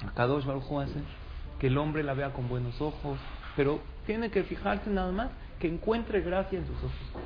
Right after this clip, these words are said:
que en sus ojos esté bien. Y requisito número cuatro y último, ya se la trajo a Isaac, se casó directo con ella,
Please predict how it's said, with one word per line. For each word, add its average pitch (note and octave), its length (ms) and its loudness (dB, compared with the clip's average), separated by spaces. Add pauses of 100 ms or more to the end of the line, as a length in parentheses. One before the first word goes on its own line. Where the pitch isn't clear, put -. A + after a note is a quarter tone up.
(160)
que E3+ 80 4
en D#3+ 80 2
sus E3+ 200 -4
ojos A3+ 400 2 (400)
esté G3+ 220 8
bien. G#3+ 240 2 (840)
Y C3 80 6
requisito B2+ 580 2
número D3 320 0
cuatro C3+ 380 4
y B2+ 80 4
último, B2+ 340 0 (1000)
ya C3+ 200 8
se A#2+ 80 0
la A#2+ 120 4
trajo C#3 300 4
a B2 40 2
Isaac, A#2+ 340 -2 (360)
se F#3 100 6
casó F3+ 260 4
directo G3+ 280 6
con F3+ 160 4
ella, A#3+ 240 4